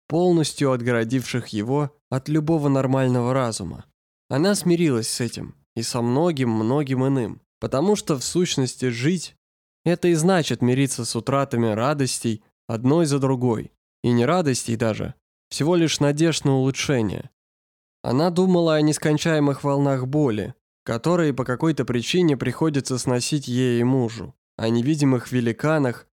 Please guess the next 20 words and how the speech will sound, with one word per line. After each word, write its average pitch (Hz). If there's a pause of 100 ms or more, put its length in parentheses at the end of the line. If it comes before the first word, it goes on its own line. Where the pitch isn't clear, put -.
(140)
невообразимо 127
терзающих 127
её 120
мальчика, 117 (240)
о 117
разлитой 131
в 127
мире 147
несметной 127
нежности, 117 (220)
об 117
участи 147
этой 120
нежности, 120
которую 123
либо 117
сминают, 120 (300)
либо 135
изводят 135
впустую, 147